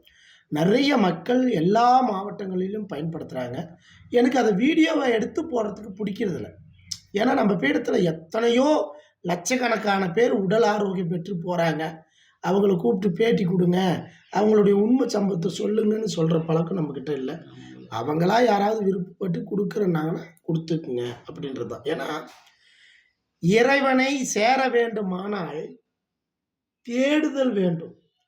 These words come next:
Speaker 1: அப்படி உண்மையான தேடுதல் இருப்பவன் தான் இறைவனை சேர முடியும்.
Speaker 2: ம்.
Speaker 1: அதனால தான்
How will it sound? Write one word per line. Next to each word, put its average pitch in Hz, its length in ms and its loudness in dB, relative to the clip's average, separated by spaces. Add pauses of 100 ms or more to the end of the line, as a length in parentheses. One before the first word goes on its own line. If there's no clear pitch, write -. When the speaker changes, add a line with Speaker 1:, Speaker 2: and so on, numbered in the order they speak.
(320)
Speaker 1:
அப்படி 254 300 -2
உண்மையான 262 760 2
தேடுதல் 285 640 0
இருப்பவன் 185 480 -6
தான் 180 260 -8 (540)
இறைவனை 208 640 -2
சேர 185 500 -8
முடியும். 120 380 -10 (420)
Speaker 2:
ம். 143 380 -20
Speaker 1:
அதனால 247 480 4
தான் 185 240 0